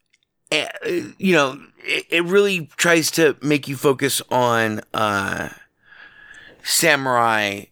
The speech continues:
authentic samurai. As a, um, swordplay among, among samurai and, and, and the bandit horde that you fight,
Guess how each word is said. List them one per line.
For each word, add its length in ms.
authentic 760
samurai. 880
As 360
a, 220
um, 800
swordplay 680
among, 440
among 220
samurai 520
and, 360
and, 600
and 400
the 100
bandit 600
horde 520
that 180
you 100
fight, 440